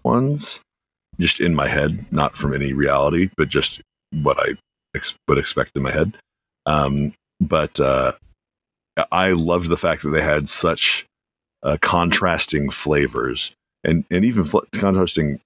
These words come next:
types of flavors from a, a, a fruity, citrusy one to a, uh, you know, a chocolate or a coffee or something like that. I,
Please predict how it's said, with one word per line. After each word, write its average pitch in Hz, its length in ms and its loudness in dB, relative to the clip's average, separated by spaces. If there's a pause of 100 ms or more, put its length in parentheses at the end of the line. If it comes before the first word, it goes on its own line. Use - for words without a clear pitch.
(220)
types - 380 0
of 69 140 -2
flavors 65 520 -2 (260)
from 82 320 2 (120)
a, 71 380 2 (380)
a, 71 320 4
a 71 120 2
fruity, 78 920 0 (220)
citrusy 73 880 0
one 71 400 0
to 69 520 0
a, 67 460 0 (180)
uh, 55 420 -6 (300)
you 69 120 -4
know, 58 80 -2
a 69 80 0
chocolate 69 480 -2
or 69 120 2
a 69 60 0
coffee 69 540 -2
or 62 180 0
something - 280 -4
like 50 160 -6
that. 55 260 -2 (640)
I, 73 260 0